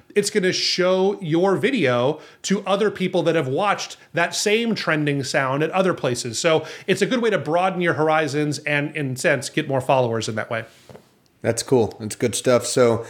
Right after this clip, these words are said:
Speaker 2: and obviously, uh, we should interact with our audience, right? So that's, that has not changed. So,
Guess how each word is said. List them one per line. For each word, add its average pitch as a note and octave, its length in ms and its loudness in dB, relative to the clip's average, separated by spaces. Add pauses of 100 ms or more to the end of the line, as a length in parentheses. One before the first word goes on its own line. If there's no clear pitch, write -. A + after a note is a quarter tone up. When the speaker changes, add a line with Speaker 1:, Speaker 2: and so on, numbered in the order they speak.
(260)
Speaker 2:
and E3 240 -2
obviously, F3 880 0
uh, C3 480 0 (160)
we D3 140 0
should A#2 220 0
interact D3 640 0
with G#2+ 200 -2
our F#2+ 200 2
audience, G#2 540 -4
right? A2+ 320 0
So A2+ 240 -2
that's, B2+ 360 -4 (200)
that C3 260 -4
has G#2+ 240 -4
not F#2 200 -6
changed. - 500 -4 (160)
So, F2+ 340 0